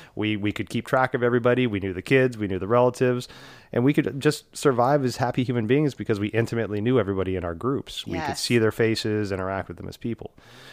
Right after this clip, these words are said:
Speaker 1: You know, now we're, we're, we're worldwide, we're eight billion people deep. You know, it's really hard to understand, like, do I really have three thousand friends that I intimately know on Instagram?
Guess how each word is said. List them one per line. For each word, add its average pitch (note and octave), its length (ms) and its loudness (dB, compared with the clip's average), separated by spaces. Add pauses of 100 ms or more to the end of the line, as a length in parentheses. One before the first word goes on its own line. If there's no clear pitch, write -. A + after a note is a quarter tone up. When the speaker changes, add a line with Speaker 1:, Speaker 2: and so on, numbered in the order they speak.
(180)
Speaker 1:
You F#2 60 -6
know, F#2 120 0
now A2+ 260 2
we're, A2 220 0
we're, G2 260 -2
we're G2 180 -2
worldwide, A2+ 640 2
we're G2 140 -2
eight G2+ 160 -2
billion G2+ 300 -2
people G2+ 240 -6
deep. A#2 380 -2
You G2+ 80 -2
know, G2+ 80 -2
it's F#2+ 140 -8
really A#2+ 200 0
hard A2+ 260 -2
to F#2 80 -2
understand, G#2+ 560 -4
like, F#2 300 -4 (320)
do A#2+ 180 4
I C3+ 80 6
really B2+ 380 4
have A2+ 320 2
three A2+ 240 0
thousand G2+ 440 2
friends G2+ 300 0
that G2+ 80 0
I G2 60 -2
intimately G2+ 540 -4
know F#2+ 220 0
on G2 100 0
Instagram? A2+ 560 -4